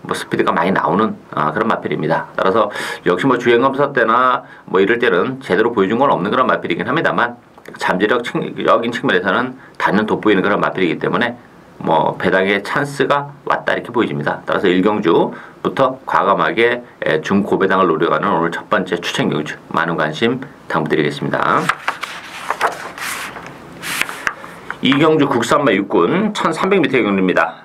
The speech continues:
이번 경주는 삼 번마 동서가득, 이 번 노스웨스트, 삼 번 럭키봉화, 오 번마 베스트 시대, 칠 번마 스위틀리 휴머 이런 마필이 팔리는데 이번 경주도 역시 전반적으로 좀 기복을 보이는,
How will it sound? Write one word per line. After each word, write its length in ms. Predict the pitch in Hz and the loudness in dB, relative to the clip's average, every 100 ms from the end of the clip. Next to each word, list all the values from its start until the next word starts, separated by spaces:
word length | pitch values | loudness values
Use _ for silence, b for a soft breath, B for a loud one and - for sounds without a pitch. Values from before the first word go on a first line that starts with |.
| - | -14
이번 220 | - 131 | -2 0
경주는 340 | 139 143 160 202 | 2 2 2 0
삼 200 | - 180 | 0 -2
번마 140 | 175 | 0
동서가득, 840 | 175 120 120 127 92 85 117 185 - B B | 0 0 2 2 4 4 4 2 -2 B B
이 160 | - 107 | 0 2
번 220 | 123 131 | 4 2
노스웨스트, 880 | 101 139 139 107 - - 139 147 147 | 2 2 2 0 0 -2 2 4 4
삼 220 | 143 - | 2 0
번 80 | 135 | 2
럭키봉화, 800 | 95 90 - 90 90 73 143 208 B B - | 2 0 0 2 4 4 4 0 B B -2
오 180 | 95 | 0
번마 320 | 104 117 117 117 | 2 4 4 4
베스트 380 | 98 208 - | 0 0 -2
시대, 540 | 120 - 131 143 160 160 B B B - | -2 0 2 4 2 -2 B B B -4
칠 200 | - 135 | 0 2
번마 200 | 135 135 | 2 2
스위틀리 480 | 135 185 - 180 165 | 2 0 2 2 2
휴머 420 | 156 113 78 - - | 2 2 0 -4 -2
이런 180 | 98 | 0
마필이 240 | 107 98 95 | 2 2 0
팔리는데 580 | 131 175 90 82 95 - B B B - | 0 0 0 2 0 -2 B B B 0
이번 160 | - 160 | 0 2
경주도 640 | 165 147 202 247 233 - | 2 2 2 2 0 0
역시 340 | - - 175 175 | 0 2 2 2
전반적으로 420 | - 101 131 147 | 0 2 2 2
좀 140 | 147 | 0
기복을 440 | 147 113 135 190 170 | 0 2 4 4 4
보이는, 540 | 95 90 80 76 214 | 4 2 0 -2 -6